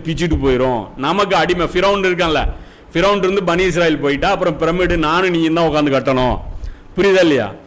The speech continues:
அப்போ ஃபிரௌன் வந்து என்ன சொன்னான்? மூசா நபி சொன்னாங்க, "அடிமைகளை விட்டுரு" அப்படின்னா இவன் விட்டானா?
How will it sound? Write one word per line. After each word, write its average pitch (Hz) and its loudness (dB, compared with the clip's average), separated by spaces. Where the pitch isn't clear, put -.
அப்போ 147 -2
ஃபிரௌன் 214 2
வந்து 202 2
என்ன 196 0
சொன்னான்? 165 -4
மூசா 180 0
நபி 180 0
சொன்னாங்க, 170 -2
"அடிமைகளை 175 2
விட்டுரு" 165 0
அப்படின்னா 156 -2
இவன் 170 2
விட்டானா? 165 0